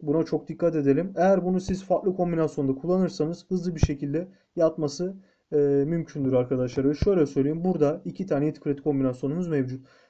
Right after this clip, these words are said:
Birisi kutsal ışık, birisi hayatta kalma. E, ben deneme amaçıyla, e, deneme amacıyla hayatta kalmayı kullandım ama savunmada, yani birine saldırırken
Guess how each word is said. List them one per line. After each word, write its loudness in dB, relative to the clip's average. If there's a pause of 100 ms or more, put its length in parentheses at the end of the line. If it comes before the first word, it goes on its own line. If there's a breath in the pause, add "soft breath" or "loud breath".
(100 soft breath)
Birisi -2
kutsal 0
ışık, -2
birisi -4
hayatta 0
kalma. 0 (420 loud breath)
E, 2
ben 4
deneme 4
amaçıyla, 2
e, 4
deneme 0
amacıyla 0
hayatta 0
kalmayı 0
kullandım 0
ama -2 (200 soft breath)
savunmada, 2
yani 4
birine 0
saldırırken -2